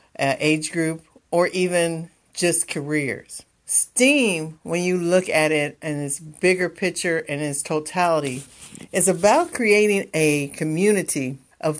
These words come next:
thought leaders and innovators and problem solvers. steam, those areas that we talk about, science and technology and engineering, uh, design and math,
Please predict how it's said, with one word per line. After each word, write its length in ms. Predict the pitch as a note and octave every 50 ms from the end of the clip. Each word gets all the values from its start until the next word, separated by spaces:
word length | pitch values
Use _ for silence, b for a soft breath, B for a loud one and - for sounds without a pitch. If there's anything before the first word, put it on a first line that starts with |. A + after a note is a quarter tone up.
| - -
thought 300 | G3+ F#3 F#3+ F#3+ - -
leaders 500 | E3 D3+ C#3 C#3 C3+ A#2+ A#2+ B2+ C#3 -
and 160 | B2+ B2 C3 - -
innovators 720 | F#3+ F#3+ G3 F3 D3+ C#3+ C#3+ C3+ C3 C3+ B2 C3 C3 -
and 120 | C3+ C3+
problem 440 | - - G#3 A3 B3 A#3 F#3 D#3 C#3+
solvers. 640 | - - B2+ G#2 G2+ G2 - D#2+ D#2+ - - - - _ _ -
steam, 720 | - - - - - - A#3+ B3+ B3+ A3 F#3+ F3+ E3+ E3 E3 B B B B B B B -
those 260 | F3+ G3 G3+ F#3+ - -
areas 380 | F#3 G3 G3 G3 F#3 F3 E3 E3
that 100 | E3+ D3
we 420 | D#3 D#3+ D#3+ D#3 D3+ D3+ B2+ - - -
talk 320 | - G3+ G3 G3 F#3+ G3
about, 340 | F3+ D3 D3+ C#3 C#3 C#3+ -
science 400 | - - D3+ D3+ D#3 D3+ D3+ -
and 100 | D3 B2+
technology 680 | - A#2+ A2+ C3 C3+ C#3 C#3+ C#3+ C#3+ C#3 C#3+ C#3+ C#3+
and 100 | C3+ B2+
engineering, 720 | C#3 C#3+ C3+ D3 C#3 C#3 C3+ C3+ C3+ C3+ C3+ C#3 C3+ C#3 B B B B B B B
uh, 100 | A#2 B2+
design 680 | B2 B2 C3 B2+ B2 C#3 C3 C3 C#3 C3+ C#3 C#3 C#3
and 160 | C3 B2+ B2+ C3
math, 520 | C#3+ D3 D3+ D3 C3+ B2 B2+ B2+ -